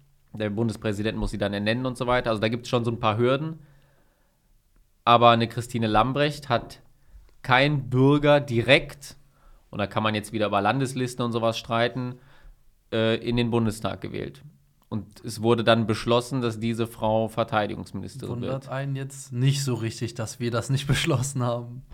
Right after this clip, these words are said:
Speaker 1: Ja. Das ist jetzt, stell-, jetzt, man stelle sich vor, Lauterbach wurde ja gewählt, aber man stelle sich nur mal vor,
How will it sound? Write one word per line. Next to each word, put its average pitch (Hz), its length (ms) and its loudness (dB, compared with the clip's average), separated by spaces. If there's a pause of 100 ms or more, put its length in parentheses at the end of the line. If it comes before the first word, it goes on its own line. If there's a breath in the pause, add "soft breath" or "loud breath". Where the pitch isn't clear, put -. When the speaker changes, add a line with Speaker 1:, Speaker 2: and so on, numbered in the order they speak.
(140)
Speaker 1:
Ja. 113 240 4 (760 soft breath)
Das 131 160 4
ist 139 120 -4
jetzt, 143 240 4
stell-, 139 280 4
jetzt, 135 220 4
man 131 400 4
stelle 147 400 4
sich 117 240 -2
vor, 160 600 4 (720)
Lauterbach 117 560 6
wurde 127 260 0
ja 151 60 2
gewählt, 156 560 -4 (520)
aber 113 160 4
man 117 160 4
stelle 131 260 2
sich 131 140 -2
nur 127 100 0
mal 120 160 6
vor, 139 580 4